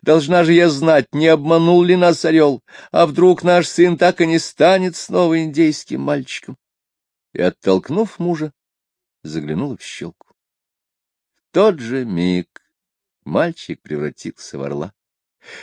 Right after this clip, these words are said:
Хлопая крыльями, пересёк комнату, перепрыгнул порог отцовского дома и, расправив крылья, взмыл вверх.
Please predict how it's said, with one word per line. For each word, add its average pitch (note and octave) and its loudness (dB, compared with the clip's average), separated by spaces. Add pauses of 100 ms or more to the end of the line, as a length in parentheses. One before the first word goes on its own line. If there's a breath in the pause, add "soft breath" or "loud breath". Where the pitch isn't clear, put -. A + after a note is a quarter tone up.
Хлопая B2+ -2
крыльями, A2+ -6 (240 soft breath)
пересёк B2+ -2
комнату, C#3 -4 (260 soft breath)
перепрыгнул F3 2
порог F3 0
отцовского C3+ -6
дома A2+ -2 (240)
и, E3+ -4
расправив D3 -2
крылья, G2 -8
взмыл D2+ -12
вверх. C#3+ -16